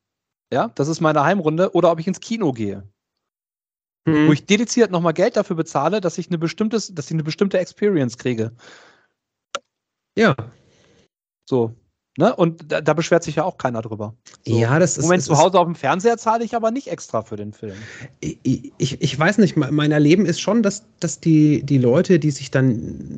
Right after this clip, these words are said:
Speaker 2: weniger konstruktiv zu Wort melden, ich hab das Gefühl,
Speaker 1: Mhm.
Speaker 2: die, die meinen, du nimmst denen ihre, ihre Privatrunde weg.
Speaker 1: Mhm.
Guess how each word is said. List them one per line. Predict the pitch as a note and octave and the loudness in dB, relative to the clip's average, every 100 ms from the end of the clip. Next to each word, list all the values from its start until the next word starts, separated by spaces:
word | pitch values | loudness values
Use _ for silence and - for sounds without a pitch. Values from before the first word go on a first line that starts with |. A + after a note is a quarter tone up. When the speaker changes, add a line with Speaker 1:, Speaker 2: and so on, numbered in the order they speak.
| - B2 B2 | -6 -2 4
Speaker 2:
weniger | E3+ F#3+ D3 | 6 6 6
konstruktiv | D#3+ D#3 D#3 C3+ D#3 - | 2 0 0 0 -2 -2
zu | C3+ | -4
Wort | B2 C3+ - | -2 -2 2
melden, | F3+ F#3 | 4 4
ich | - | 0
hab | E3+ | -2
das | F3 | -2
Gefühl, | - C#3+ F3+ F3 | 0 2 4 4
Speaker 1:
Mhm. | |
Speaker 2:
die, | E3 D3 | 4 2
die | D3 | 4
meinen, | C#3 A#2+ D3+ F#3 | 4 6 4 4
du | D#3+ | 4
nimmst | D3+ E3 - | 2 0 0
denen | C#3+ D#3 C#3 | 2 2 2
ihre, | C#3+ C#3 C#3 - - - | 4 4 2 -2 -20 -2
ihre | C#3 C#3 C3+ | 4 4 4
Privatrunde | - C3+ A2 A2+ B2 B2 A#2+ A2+ | 2 0 2 -2 0 2 4 2
weg. | G2+ F2+ - _ _ _ A#2+ | -2 -6 -12 _ _ _ -10
Speaker 1:
Mhm. | B2 B2 | -6 -8